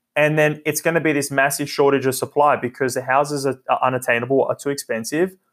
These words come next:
I wanna live in that area, so I'll buy an apartment, but there's no apartment stock, so that, that,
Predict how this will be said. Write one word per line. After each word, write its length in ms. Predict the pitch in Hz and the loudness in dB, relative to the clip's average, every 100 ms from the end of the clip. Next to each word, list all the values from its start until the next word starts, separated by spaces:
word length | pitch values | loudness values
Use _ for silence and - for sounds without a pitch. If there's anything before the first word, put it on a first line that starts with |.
| _ - | _ -2
I 80 | 131 | 2
wanna 280 | 131 160 | 4 4
live 180 | 156 147 | 4 4
in 80 | 143 | 4
that 180 | 131 131 | 4 4
area, 260 | 123 127 | 2 2
so 140 | 127 123 | 2 2
I'll 120 | 113 | 2
buy 200 | 123 131 | 4 2
an 80 | 131 | 0
apartment, 640 | 123 117 117 113 160 180 _ | -2 2 2 2 -2 -4 _
but 140 | 131 | -4
there's 160 | 131 123 | -2 0
no 100 | 139 | 2
apartment 500 | 135 - 127 - 120 | 2 2 2 0 -6
stock, 380 | - 147 202 - | 0 0 0 -2
so 100 | 135 | -2
that, 220 | 131 123 | 0 0
that, 160 | 135 | 0